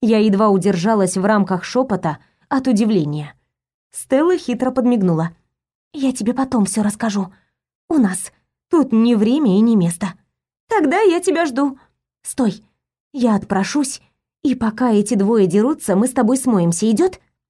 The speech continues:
Я радостно закивала. Идея выглядела более чем стоящей. Я сразу убивала двух зайцев, лишала драчунов красной тряпки,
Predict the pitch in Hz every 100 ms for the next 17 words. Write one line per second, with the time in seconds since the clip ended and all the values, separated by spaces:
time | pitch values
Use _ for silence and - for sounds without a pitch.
0 | _ _ _ - 175 254 320 208 208 240
1 | - 220 202 208 208 165 139 135 - _
2 | _ _ _ - 277 220 247 254 214 208
3 | 233 226 190 208 208 196 226 214 208 214
4 | 190 202 226 165 - 156 - _ _ _
5 | _ 294 277 269 294 285 262 233 233 233
6 | 254 226 220 254 208 180 160 170 - _
7 | _ _ - 311 294 294 254 233 214 233
8 | 240 247 247 240 226 226 226 220 220 339
9 | 349 - 147